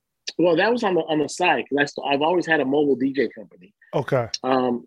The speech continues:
Speaker 1: but on the radio, it was a K S L O, it was an urban station. So we played Vanessa Williams, Frankie Beverly and Maze. We played, uh,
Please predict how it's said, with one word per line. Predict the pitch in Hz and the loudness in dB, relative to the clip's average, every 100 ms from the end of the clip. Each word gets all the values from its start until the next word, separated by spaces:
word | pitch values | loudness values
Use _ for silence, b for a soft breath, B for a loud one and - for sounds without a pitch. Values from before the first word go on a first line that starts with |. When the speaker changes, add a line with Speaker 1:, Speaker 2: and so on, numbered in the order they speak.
| - | 2
Speaker 1:
but | 139 - | 2 2
on | 135 135 | -4 0
the | 127 | 2
radio, | 165 190 131 | 4 2 0
it | 131 | 0
was | 156 | -2
a | 160 | -2
K | - 151 | -2 -2
S | - | 0
L | 139 | -2
O, | 160 180 | 0 2
it | |
was | 147 | 0
an | 139 | 0
urban | 143 156 143 | 2 2 0
station. | - 123 - | -2 -2 -2
So | - | -2
we | 131 156 | 0 0
played | 160 147 131 _ b b - | 2 2 2 _ b b -4
Vanessa | 131 147 - | -2 -2 -2
Williams, | 123 139 139 139 - | 0 2 2 -2 -4
Frankie | 139 127 123 | -2 -2 2
Beverly | 135 123 120 113 | 4 4 2 -2
and | |
Maze. | 120 131 131 123 | -2 0 0 -2
We | 131 | -6
played, | - 127 120 | -2 0 0
uh, | 117 | -2